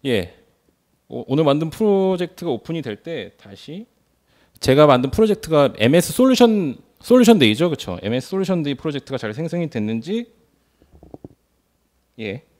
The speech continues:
여기에서 확인할 수 있고요. 제가 프로비저닝을 할 때 여러 가지 데이터, 아, 여러 가지 컴포넌트가 자동으로 생성이 된다고 말씀드렸습니다. 어떤 데이터가 이렇게 생성이 되는지를 하고요.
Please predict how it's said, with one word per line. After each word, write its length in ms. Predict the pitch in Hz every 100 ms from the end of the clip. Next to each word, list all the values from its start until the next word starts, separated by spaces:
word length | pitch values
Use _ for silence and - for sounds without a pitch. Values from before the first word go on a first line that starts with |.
| _ -
여기에서 560 | 101 107 139 185 208 -
확인할 260 | 208 202
수 120 | - 104
있고요. 180 | -
제가 180 | - 220
프로비저닝을 920 | - 269 240 233 220 214 202 180 156
할 160 | 185 185
때 240 | 160 165
여러 160 | 104 135
가지 160 | 143 139
데이터, 420 | 104 - 110 -
아, 280 | 110 101 101
여러 180 | 101 127
가지 120 | 127
컴포넌트가 440 | - 208 208 175 151
자동으로 400 | 107 117 117 113
생성이 280 | 180 175 139
된다고 280 | 92 95
말씀드렸습니다. 760 | 90 - - - - - - - _ _ _ _ _ -
어떤 220 | 127 131
데이터가 300 | 120 113 117
이렇게 220 | 95 -
생성이 260 | 131 131 127
되는지를 400 | 98 87 85 95
하고요. 260 | 110 87